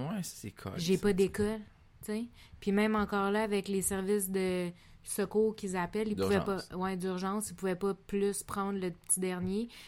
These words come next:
Speaker 2: Puis Alice, on n'aurait pas su comment ça aurait fonctionné, puis les places étaient extrêmement limitées. Tu sais, même si on est des, euh, services essentiels, euh, ça change rien pantoute.
Speaker 1: Non.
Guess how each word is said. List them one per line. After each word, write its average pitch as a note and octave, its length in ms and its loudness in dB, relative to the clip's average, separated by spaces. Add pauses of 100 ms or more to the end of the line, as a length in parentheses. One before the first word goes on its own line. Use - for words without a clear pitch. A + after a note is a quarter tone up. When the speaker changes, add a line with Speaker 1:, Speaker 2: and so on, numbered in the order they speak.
(160)
Speaker 2:
Puis F#3+ 140 0
Alice, F3+ 320 2
on G3+ 60 0
n'aurait F3+ 220 0
pas F3 160 -4
su - 140 -2
comment F3+ 260 -4
ça F3+ 100 -6
aurait E3+ 140 -4
fonctionné, F3 600 -4
puis G3+ 160 -4
les E3+ 160 0
places F3+ 240 -6
étaient F3 320 -4
extrêmement F3+ 600 -4
limitées. E3+ 480 -6 (640)
Tu - 60 -16
sais, G3+ 60 2
même G3+ 160 4
si G3+ 80 0
on G3+ 100 4
est G3 140 4
des, F3 600 4
euh, - 20 -2
services F#3 500 2
essentiels, F#3+ 960 -2
euh, F3 300 -4 (460)
ça F3+ 180 -4
change F3 560 -2
rien E3 400 -4
pantoute. D#3+ 360 -8 (300)
Speaker 1:
Non. F#3+ 140 -6